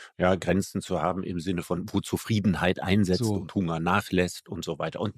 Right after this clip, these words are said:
Speaker 1: diese Grenzen, die darf man ja in sich nicht spüren, wenn man so erfolgreich werden will. Man muss ja dieses, dieses Grenzenlose in sich haben und das hat auch immer ein bisschen was Irres.
Speaker 2: <laughs> Ja, äh, ganz grundsätzlich, Richard, äh, auch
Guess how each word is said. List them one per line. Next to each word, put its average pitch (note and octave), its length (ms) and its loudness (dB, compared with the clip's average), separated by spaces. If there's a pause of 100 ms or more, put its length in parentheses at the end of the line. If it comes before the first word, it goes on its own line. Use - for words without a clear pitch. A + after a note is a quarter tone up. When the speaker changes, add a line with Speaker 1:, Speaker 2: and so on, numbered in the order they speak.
Speaker 1:
diese B2+ 360 -2
Grenzen, G2+ 560 0 (640)
die G#2 200 -2
darf E2+ 220 4
man G2 120 0
ja E2+ 80 2
in F#2 160 -2
sich F#2 200 -2
nicht E2 140 -2
spüren, F2+ 440 2
wenn D#2+ 120 2
man E2 120 0
so F2+ 120 -2
erfolgreich - 580 -4
werden - 260 -10
will. - 100 -12 (680)
Man F#2 100 2
muss F#2 140 4
ja F#2+ 80 0
dieses, E2 380 0
dieses E2+ 320 0
Grenzenlose E2 760 0
in D#2 140 -8
sich D#2 200 -4
haben F#2+ 220 0
und - 160 -4
das F2 160 -4
hat G#2 120 -6 (180)
auch F2 180 0
immer D#2 220 -6
ein D2+ 100 -6
bisschen - 300 -10
was - 180 -12
Irres. - 440 -14
Speaker 2:
<laughs> - 200 -2
Ja, A2+ 260 2 (680)
äh, F#3+ 200 -6
ganz D#3 240 2
grundsätzlich, B2 680 0
Richard, G2+ 400 -8 (100)
äh, - 80 -8 (100)
auch - 160 -20